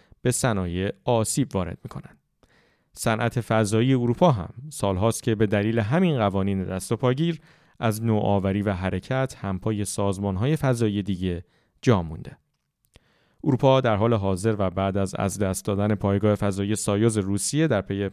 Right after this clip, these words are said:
حمله روسیه به اوکراین دیگه دسترسی به فضا نداره. یک دهه پیش یکی از مدیران مرتبط با شرکت هوافضای فرانسوی آریان گروپ، ایلان ماسک و اسپیس اکس رو مسخره می‌کرد و می‌گفت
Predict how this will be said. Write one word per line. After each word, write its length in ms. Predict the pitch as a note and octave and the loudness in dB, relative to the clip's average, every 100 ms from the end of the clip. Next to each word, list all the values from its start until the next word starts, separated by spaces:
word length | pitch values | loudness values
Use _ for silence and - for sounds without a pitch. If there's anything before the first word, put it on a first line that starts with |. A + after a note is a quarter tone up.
| _ - | _ -8
حمله 300 | F#2 F#2+ F#2+ | -4 -2 -2
روسیه 320 | F#2+ - G2+ | -4 -2 -2
به 60 | |
اوکراین 380 | G2 - C#3 D#3 - _ _ _ | -2 2 2 2 -4 _ _ _
دیگه 220 | C#3+ D3+ F#3 | -4 -2 2
دسترسی 580 | C#3+ B2+ - G#2+ D#3+ | 2 2 0 -4 0
به 120 | D#3 B2+ | 2 2
فضا 580 | F#2+ G2 G2 G2+ G#2+ A#2 | 2 -2 0 -2 -4 -4
نداره. 480 | A2 G2+ E2+ E2+ - _ _ _ _ _ _ _ D3 | -2 0 -2 -8 -12 _ _ _ _ _ _ _ 0
یک 180 | F#3 | 2
دهه 220 | C#3 A2 A2+ | 4 4 2
پیش 400 | C3 E3 - - _ _ _ _ - | 0 -4 -6 -16 _ _ _ _ -2
یکی 180 | D3+ F3+ | 2 4
از 140 | D#3 | 4
مدیران 520 | D3 C3+ B2 C3 D3+ | 4 2 2 2 2
مرتبط 460 | C#3 B2+ - G2+ A2+ | 0 0 0 0 0
با 240 | A#2+ A#2 | 2 0
شرکت 420 | A#2 G#2+ G2 G#2 A#2 | 2 -2 -2 -2 0
هوافضای 800 | G#2+ F#2+ G2 G2 F2+ F2+ G2 G2+ | 0 0 -2 -2 -4 -4 -4 -2
فرانسوی 560 | F#2+ F#2 - F2+ G#2 | -2 -4 -4 -4 -2
آریان 440 | - G#2 F#2+ F#2 F#2 | -2 -2 -2 -4 0
گروپ، 300 | A#2+ D3+ - - _ _ _ - | 2 2 -2 -20 _ _ _ -6
ایلان 300 | C3 B2 A#2 | -2 0 0
ماسک 360 | B2 C#3+ - A2+ | -2 -2 -4 -4
و 40 | G#2+ G#2+ | -2 -2
اسپیس 440 | A#2 - G#2+ F#2 A#2+ | -2 -2 -4 -2 -2
اکس 300 | A#2 - A#2+ | -4 -4 -2
رو 100 | A2+ | -2
مسخره 500 | F#2+ F2+ - F#2+ A#2+ | -2 -4 -6 -4 -2
می‌کرد 420 | C3+ B2+ B2+ A#2 | -2 0 0 0
و 80 | A2+ | -2
می‌گفت 400 | G#2 A2+ C3 | 0 2 0